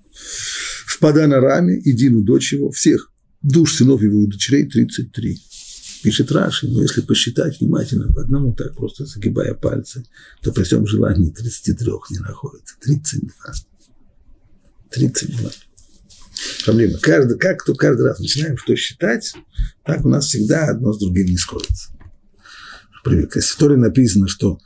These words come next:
эм, физическое наказание тому, кто нарушил закон,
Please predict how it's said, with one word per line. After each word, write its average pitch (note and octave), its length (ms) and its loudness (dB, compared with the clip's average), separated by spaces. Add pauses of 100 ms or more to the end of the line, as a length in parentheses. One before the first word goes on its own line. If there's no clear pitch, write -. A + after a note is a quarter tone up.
(340)
эм, D2 960 -6 (880)
физическое B2+ 640 4
наказание A2 640 2
тому, G#2 260 0
кто - 160 -6
нарушил G2 380 0
закон, G#2 560 2